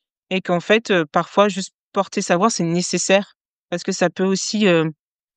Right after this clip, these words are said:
influencer sans qu'on le veuille ou même, euh, si on le veut, euh, les autres. Et là, je suis dans un cheminement autour de, euh,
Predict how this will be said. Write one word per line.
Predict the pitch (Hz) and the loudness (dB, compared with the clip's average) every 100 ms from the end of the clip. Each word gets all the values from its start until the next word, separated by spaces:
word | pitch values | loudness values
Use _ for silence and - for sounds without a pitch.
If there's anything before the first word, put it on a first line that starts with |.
| _ _ - | _ _ -4
influencer | 202 - 214 202 240 | -4 -2 -4 0 0
sans | 233 190 | 0 0
qu'on | - 175 | 0 0
le | 170 | 2
veuille | 170 196 226 _ _ _ - | 2 2 2 _ _ _ -10
ou | 190 | -4
même, | 185 196 185 | -2 -2 -2
euh, | 147 143 _ _ _ _ | -6 -10 _ _ _ _
si | - - | -12 -4
on | 190 | -2
le | 160 | -2
veut, | 160 180 226 _ _ _ _ | -2 -4 -6 _ _ _ _
euh, | 180 170 165 | -4 -2 -2
les | 175 170 | -2 0
autres. | 175 226 _ _ _ _ _ _ _ _ _ _ - | -2 -6 _ _ _ _ _ _ _ _ _ _ -4
Et | 190 | 2
là, | 190 | 2
je | 226 | 0
suis | - 190 | -4 -4
dans | 170 165 | -2 -2
un | 165 156 | -2 -2
cheminement | 160 - 202 202 190 202 214 | -4 0 2 4 4 2 2
autour | 180 - 190 | -2 -4 -4
de, | 180 175 190 - _ _ _ _ _ - | 2 2 2 -4 _ _ _ _ _ -12
euh, | 165 160 156 156 156 151 | -8 -6 -6 -6 -8 -10